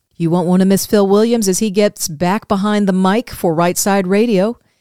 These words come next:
and discusses military diversity craziness.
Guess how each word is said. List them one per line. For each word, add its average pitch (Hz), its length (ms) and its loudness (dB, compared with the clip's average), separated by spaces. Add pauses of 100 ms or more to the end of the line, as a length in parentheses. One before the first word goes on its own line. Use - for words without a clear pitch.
(180)
and 156 140 -4
discusses 165 840 -4
military 208 600 0
diversity 208 720 -2 (140)
craziness. 175 760 -4